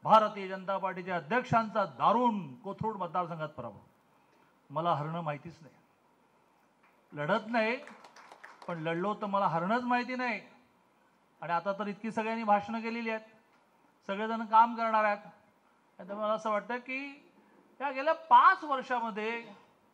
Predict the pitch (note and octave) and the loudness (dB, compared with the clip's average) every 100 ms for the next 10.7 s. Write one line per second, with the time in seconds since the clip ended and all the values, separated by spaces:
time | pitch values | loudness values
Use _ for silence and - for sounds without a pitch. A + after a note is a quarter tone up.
0 | _ _ _ _ - F3+ C4+ D4+ C4 C4+ | _ _ _ _ -12 0 2 2 0 -2
1 | C#4 - - - D#4+ B3 C4 C4 C#4 A3+ | -4 -6 4 4 4 2 2 4 4 2
2 | G3 F3+ G#3 B3+ G3+ F3+ G3 D#3+ C#3+ A#2+ | -8 -8 -8 -4 -2 -2 -4 -8 -8 -10
3 | - - _ _ _ _ _ _ _ _ | -10 -20 _ _ _ _ _ _ _ _
4 | F#3 C#4+ D#4 D4+ D4 C#4+ D4 D4 C#4 B3 | 2 2 4 0 -2 -2 0 4 4 2
5 | G#3 - _ _ _ _ _ _ _ _ | -6 -16 _ _ _ _ _ _ _ _
6 | _ _ _ _ - C4+ C4+ D4 D4 C#4 | _ _ _ _ 4 4 6 4 6 0
7 | D4 D4 D4 C#4 A#3 - - _ _ _ | 2 2 4 4 2 -6 -20 _ _ _
8 | _ _ _ _ _ E3+ A#3+ C4+ C#4 D4 | _ _ _ _ _ -2 4 6 6 6
9 | C#4+ C#4 C#4 D4 C#4+ C#4 C#4+ D4 C4+ C4 | 4 2 -2 -2 -4 -6 -4 -2 -2 2
10 | D4 D4 C#4 C#4 D4 C#4+ C4+ | 2 4 4 4 4 4 2